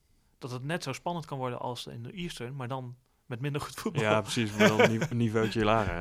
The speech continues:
Speaker 2: ja.
Speaker 1: Ja. Dus, eh, ik denk dat het wel heel spannend kan worden.
Speaker 2: Ja,
Speaker 1: Best, en
Speaker 2: zeker.
Speaker 1: dat best wel open wedstrijden, eh, in ieder geval die tweede wedstrijd echt best wel open kan worden. Dat er best wel gescoord kan worden door alle twee de ploegen. Eh,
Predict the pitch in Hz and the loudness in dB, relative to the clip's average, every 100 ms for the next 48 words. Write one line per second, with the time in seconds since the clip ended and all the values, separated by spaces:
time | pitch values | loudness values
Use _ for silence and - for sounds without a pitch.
0 | 147 143 160 - - - - - - - | -2 2 0 0 -12 -18 -16 -16 -18 -16
1 | - 131 143 127 120 117 - 139 160 170 | -10 -6 -4 -2 -4 -6 -6 -6 -4 -4
2 | 151 175 156 - 196 175 117 123 110 110 | -2 -2 -2 -4 -6 -8 -6 -2 0 0
3 | 104 110 139 139 131 139 139 - 170 123 | 0 -2 -2 -2 -4 -4 -4 -4 -6 -6
4 | 175 - 127 120 123 135 135 156 165 139 | -10 -10 -10 -8 -8 -8 -8 -8 -6 -8
5 | - 196 185 131 - 123 151 127 135 123 | -8 -8 -8 -8 -10 -10 -8 -8 -6 -6
6 | - 156 151 117 - 107 104 101 113 123 | -6 -6 -6 -8 -10 -10 -12 -12 -14 -14
7 | 123 127 156 113 110 _ - - 175 - | -14 -14 -12 -12 -14 _ -16 -12 -12 -10
8 | 147 156 160 185 - 123 156 156 139 - | -10 -10 -10 -14 -10 -8 -8 -8 -10 -6
9 | 165 180 208 _ _ _ _ - _ _ | -8 -8 -18 _ _ _ _ -20 _ _
10 | _ _ 143 123 123 120 117 | _ _ -10 -8 -8 -8 -8